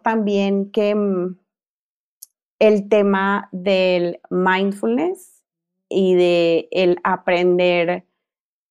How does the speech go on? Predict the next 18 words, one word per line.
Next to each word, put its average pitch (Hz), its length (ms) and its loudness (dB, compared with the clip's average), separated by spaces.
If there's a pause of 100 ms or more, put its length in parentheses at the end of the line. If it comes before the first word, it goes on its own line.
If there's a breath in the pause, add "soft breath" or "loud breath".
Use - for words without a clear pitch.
(520)
esta, 208 760 4 (1300)
o, 196 200 0
o 214 160 6
de 202 360 2 (400)
desarrollar 202 1080 0 (280)
esta 214 320 -2
capacidad 190 720 -4
de 190 160 -4
poder 190 560 0
estar 190 360 -2
en 196 140 -2
el 196 140 -2
momento 180 540 -6
presente 240 760 0
y 208 100 -2
todo 180 340 -2
lo 185 160 -4
que, 196 300 -4